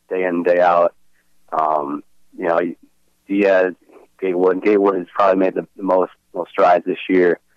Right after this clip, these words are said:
um, offensively. Uh, Monte's looked good in his short time, um, with the Mudcats as well. Um,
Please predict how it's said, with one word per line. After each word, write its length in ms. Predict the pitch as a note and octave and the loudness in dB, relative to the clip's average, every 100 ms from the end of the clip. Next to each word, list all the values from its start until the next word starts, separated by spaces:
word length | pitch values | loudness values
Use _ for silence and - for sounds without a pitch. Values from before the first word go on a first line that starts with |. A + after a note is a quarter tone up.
| _ _ _ _ | _ _ _ _
um, 240 | D#2+ E2 E2 | -10 -4 -2
offensively. 920 | D#2+ - F2 - F2+ F2 F2 E2 D#2+ _ _ _ _ _ D2+ | -2 0 -2 -2 -2 0 2 0 -4 _ _ _ _ _ -6
Uh, 480 | D2+ D2+ D2+ D2+ - | -2 0 0 -4 -4
Monte's 460 | G2 F#2+ F#2+ F#2+ F#2+ | -2 0 0 0 2
looked 200 | F2+ - | 0 2
good 180 | F#2+ F2 | 0 0
in 40 | |
his 140 | F#2+ | -4
short 320 | - F#2+ F2 - | -2 -2 -2 -2
time, 420 | F#2 F2+ F2 E2+ _ _ _ _ _ _ _ - | 0 0 0 -4 _ _ _ _ _ _ _ -12
um, 400 | - D#2 D#2 - - | -8 -4 -6 -6 -6
with 160 | F2+ | -2
the 60 | F2+ | 0
Mudcats 500 | F2+ E2+ - F2 - | 2 0 0 0 -2
as 100 | E2 | -4
well. 440 | F2 F2 E2+ E2 _ - - - - | 0 4 4 2 _ -20 -20 -16 -4
Um, 220 | E2 | -4